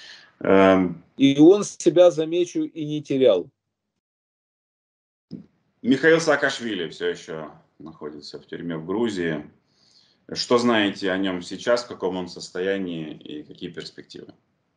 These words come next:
Speaker 2: Я знаю, что он в плохом состоянии физическом. И я, э, еще раз, пользуясь трибуной, хочу призвать власти Грузии немедленно освободить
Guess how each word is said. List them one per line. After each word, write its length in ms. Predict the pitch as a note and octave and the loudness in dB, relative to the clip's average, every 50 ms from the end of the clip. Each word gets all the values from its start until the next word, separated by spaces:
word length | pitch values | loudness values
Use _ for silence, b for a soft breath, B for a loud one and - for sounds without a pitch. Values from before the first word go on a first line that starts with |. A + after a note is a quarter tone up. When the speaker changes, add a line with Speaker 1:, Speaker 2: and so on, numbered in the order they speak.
| _ _ _ _ _ _ _ _ _ | _ _ _ _ _ _ _ _ _
Speaker 2:
Я 120 | - D3 D3+ | 0 0 0
знаю, 220 | D3 E3 D#3 D3+ | 0 0 -2 -2
что 160 | C3+ - D3+ | -4 -4 -6
он 120 | C#3+ C#3 C3 | -6 -6 -8
в 60 | - | -4
плохом 360 | _ D3 C#3+ C#3 - C3+ B2+ | _ -2 -2 0 -2 -4 -4
состоянии 600 | - - G#2 - - A#2+ A#2 A2+ A2+ A2 G#2 G2+ | -6 -10 -16 -8 -4 0 2 2 2 2 -2 -6
физическом. 760 | F2+ - A2 G2+ B2+ C#3+ D3 - C#3+ - _ - - - A#2+ - _ _ _ _ _ | -8 -10 -12 -10 -10 -12 -12 -14 -18 -14 _ -12 -12 -12 -16 -20 _ _ _ _ _
И 120 | - G#2+ G#2+ | -14 -6 -2
я, 420 | A#2 B2 C3 B2+ B2 A#2+ A2+ - _ _ | 2 2 4 4 4 2 0 -2 _ _
э, 380 | A2 A2 G#2+ G#2+ G#2+ G#2 - - _ | 2 4 6 6 6 6 4 0 _
еще 420 | - G2+ A2 C3+ B2+ - E3 E3 | -6 -4 -2 -2 0 4 6 8
раз, 160 | D3 B2+ G#2+ - | 8 8 6 6
пользуясь 540 | _ - B2+ C3 A#2 A2 G#2+ G#2 G2+ - - | _ -2 -2 -2 0 0 -2 -2 -2 -4 -8
трибуной, 680 | _ G#2+ G#2+ G#2+ G#2+ B2 C#3+ D3+ D3 C3+ A#2 A2+ A2+ _ _ | _ -6 -4 -4 -4 -6 -6 -6 -6 -6 -8 -8 -12 _ _
хочу 440 | - - - - B2+ B2 A#2 A2+ _ _ | -12 -10 -8 -8 -8 -8 -8 -10 _ _
призвать 640 | - G2+ A2 G2+ F#2+ G2+ A2 A2+ A2 G#2 - - - _ | -6 -4 -4 -4 -2 2 6 6 6 6 4 -2 -14 _
власти 480 | G2 F#2+ G#2 A2+ A#2+ A#2 - - - F#2+ | -16 -2 0 2 2 2 0 -6 -12 -12
Грузии 420 | - G#2 A2 C3 C#3 C3 A#2+ A2 G#2 | -10 -8 -6 -6 -6 -6 -8 -10 -8
немедленно 600 | G#2 A2+ A#2 G#2 G#2 A2 A#2+ A#2+ A#2+ A2+ G#2+ G#2 | -8 -8 -8 -6 -6 -6 -6 -6 -8 -8 -8 -8
освободить 760 | G2+ - - G2+ F#2+ F#2+ G2 F#2+ F#2+ G#2 A2+ C3 - _ | -10 -8 -8 -8 -4 -2 -2 -2 -2 -6 -10 -12 -12 _